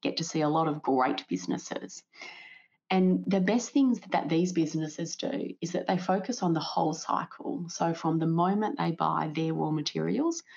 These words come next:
to the time their customer pays for them. And this is important for two reasons. The first of these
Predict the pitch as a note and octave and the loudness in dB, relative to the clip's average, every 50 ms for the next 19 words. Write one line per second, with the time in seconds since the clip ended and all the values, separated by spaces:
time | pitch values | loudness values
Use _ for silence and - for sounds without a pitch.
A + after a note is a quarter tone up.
0 | - - - _ _ - - F#3 - - - - E3+ E3 E3+ E3+ E3 D#3+ E3 - | -20 -20 -20 _ _ -8 -8 -6 -6 -4 -2 0 0 2 2 2 0 0 -2 -4
1 | - E3+ E3+ - - D#3+ D3+ - - C3+ - - - - - - - - - - | -6 -8 -6 -4 -4 -4 -4 -4 -4 -4 -4 -4 -6 -10 -10 -8 -6 -6 -6 -8
2 | - _ _ _ - - - - - _ _ _ - G3 G#3 - B3 A3 A3+ G#3+ | -10 _ _ _ -20 -20 -20 -20 -20 _ _ _ -2 0 0 2 2 2 4 2
3 | F#3 F#3 - D#3+ E3 - - D#3 C#3+ - - - - - - C#3 - - - - | 2 2 2 0 0 0 0 -2 -2 -2 -6 -8 -6 -4 -4 -2 -2 -2 -4 -4
4 | - - - - - C#4+ C#4+ - - - _ _ _ - - _ _ _ - - | -6 -8 -10 -12 -10 -10 -10 -10 -12 -20 _ _ _ -20 -20 _ _ _ -20 -12
5 | - - G#3+ G#3 G3 F#3+ - - G#3+ A3+ B3+ C4 - - - F#3 E3 D3 C#3+ D3 | -4 0 2 2 2 2 0 -2 0 0 0 0 -2 -4 -6 -4 -2 -2 0 0
6 | D3 - - - | 0 0 -2 -4